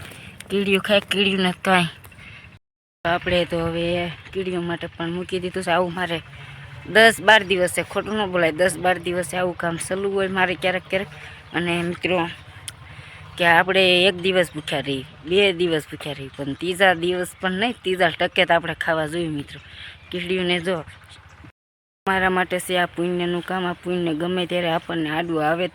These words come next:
ત્યાં પુણ્ય છે. હવે અમે અમારા વાવડીનું ગીર જંગલ બતાવશું, તો અમારું વ્લોગમાં બને રહેજો મિત્રો. થોડુંક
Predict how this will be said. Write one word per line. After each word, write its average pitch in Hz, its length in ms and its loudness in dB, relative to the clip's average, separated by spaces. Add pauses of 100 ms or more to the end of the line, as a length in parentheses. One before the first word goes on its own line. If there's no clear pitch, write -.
ત્યાં 165 220 -4
પુણ્ય 170 420 -4
છે. 165 160 -8 (960)
હવે 175 180 0
અમે 185 240 0
અમારા 170 380 2
વાવડીનું 175 540 2
ગીર 175 260 -4
જંગલ 175 340 -4
બતાવશું, 180 520 2
તો 156 100 0
અમારું 160 460 -2
વ્લોગમાં 165 520 0
બને 175 220 -6
રહેજો 180 240 -6
મિત્રો. 180 360 -6 (760)
થોડુંક 202 280 -2